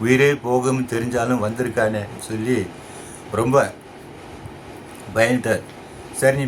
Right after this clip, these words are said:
மேலே போய் பகவானை சேவிச்சு என்ன செஞ்சேன்னு?" கேட்டேன்னா, "கைசிக ராகம் தான் பாடினேன், அந்த கைசிக பண் பாடினேன்" சொல்ல, "அந்த பலன் கொஞ்சம் கூட அது எனக்கு சொல்ல சொல்ல." "உனக்கு ஏன் சொல்லணும்? அது நான் ஒரு பலனை எதிர்பார்த்து நான் பாடவே இல்லையே, நான்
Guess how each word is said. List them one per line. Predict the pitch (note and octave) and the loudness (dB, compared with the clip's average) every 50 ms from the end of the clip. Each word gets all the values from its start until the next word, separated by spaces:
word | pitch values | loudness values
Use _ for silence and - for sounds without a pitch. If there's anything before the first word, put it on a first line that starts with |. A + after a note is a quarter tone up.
| A2+ A2+ | 0 2
மேலே | A#2+ C3 C#3+ C#3+ C#3 - - | 4 4 4 4 2 2 2
போய் | C3+ C3+ C3+ | 2 2 2
பகவானை | C3 G#2+ G#2 G2 B2 C3 B2+ B2+ B2+ A#2 - | 2 0 0 2 4 4 4 4 2 0 0
சேவிச்சு | A#2 A#2 A#2 A2 G#2+ B2+ A2+ G#2+ | 2 2 2 2 2 0 0 0
என்ன | A2 B2+ C3 | 0 0 0
செஞ்சேன்னு?" | B2+ A#2+ A#2+ A#2 A2+ G#2+ A2+ A2 G#2+ G#2+ | 0 0 -2 -4 -2 0 -2 -2 -2 -2
கேட்டேன்னா, | A2+ G#2+ G#2+ A2 A2+ A2+ A2 G#2+ | -4 -4 -2 -2 -4 -4 -4 -4
"கைசிக | - G#2 A2 - - C3+ C3 B2+ A#2+ A2+ | -2 -2 -2 -2 -4 -4 0 0 0 2
ராகம் | A2 A2+ A2+ A2 A2+ B2 | 2 0 0 -2 -4 -4
தான் | A#2+ G#2 G2+ | -6 -2 0
பாடினேன், | G2 G#2 G#2 G2+ G#2 G2 F2+ F2 D#2 - - - - - - - | 0 0 0 0 -2 -4 -4 -6 -8 -12 -16 -16 -16 -16 -12 -10
அந்த | G2+ G2+ G#2+ - | -8 -8 -6 -2
கைசிக | A2 A2+ A#2 A2 C#3+ C3 B2 A2+ F#2+ - | 0 0 0 0 0 0 0 0 2 0
பண் | G#2+ B2 B2 A#2 | 0 0 0 0
பாடினேன்" | G#2 G#2 G#2 G#2+ G#2 G2+ G2 - | 2 2 2 2 0 -2 -4 -4
சொல்ல, | G#2 G#2 G#2 G2+ F#2+ F2 - - - - - - - - - - - - - - - - - F#2 | -6 -4 -2 -2 -2 -4 -6 -10 -16 -16 -16 -16 -16 -16 -16 -16 -16 -16 -16 -18 -14 -8 -4 -4
"அந்த | G#2 G2 G2 A2 G#2 - | -4 0 0 -2 -2 0
பலன் | - G2 A2 B2 C#3+ D3 D3+ B2+ | 2 2 4 4 4 2 2 -2
கொஞ்சம் | - A#2+ A#2+ A#2 A2+ A2 - | -6 -6 -6 -6 -8 -6 -2
கூட | A#2 A2+ A#2+ A#2 A#2 - | 0 2 2 2 2 0
அது | - G2+ G#2+ | -2 -2 0
எனக்கு | A2 A2 A2+ G#2 - | 0 0 0 -2 -4
சொல்ல | - A#2 A#2 B2 B2+ A#2+ A2+ | -4 -2 0 2 2 2 2
சொல்ல." | - - A2+ G#2+ G#2+ A2+ A#2 G#2 F#2 F2+ F#2 - - - - - - - - - - - - - - | -2 -2 -2 -2 0 0 0 0 0 -2 -4 -6 -12 -16 -16 -16 -16 -16 -16 -16 -18 -18 -16 -8 -2
"உனக்கு | G#2 A#2+ D3+ D#3 D3+ - D3 | 2 4 4 4 4 4 4
ஏன் | D3+ C#3 B2 | 4 4 4
சொல்லணும்? | B2+ B2+ B2 A#2 A#2 B2 A#2 G#2+ | 2 0 0 0 -2 -2 0 0
அது | G2 G2+ G#2+ A2+ A2+ | 0 0 0 -2 0
நான் | A#2 A2 A2+ A2 | 2 2 4 2
ஒரு | A2 - - - - | 2 0 -2 -2 4
பலனை | G#2 A2 C3 D3+ D#3 D#3+ D3+ B2+ A2 | 4 4 4 4 2 0 -2 -2 -2
எதிர்பார்த்து | A2 C3 - - - C#3+ C#3 C#3 - C3 B2 | -2 -2 -4 0 4 4 4 4 4 0 -4
நான் | A#2 A#2 - - | -4 -4 -2 2
பாடவே | G#2+ G#2+ A2+ B2 B2 B2 A#2 G#2+ | 4 4 4 4 2 0 0 0
இல்லையே, | G#2 G#2+ G#2 G2 F#2+ E2 E2+ | -2 -2 -4 -4 -4 -4 -2
நான் | F2+ G2+ A#2 C#3+ | 2 4 4 4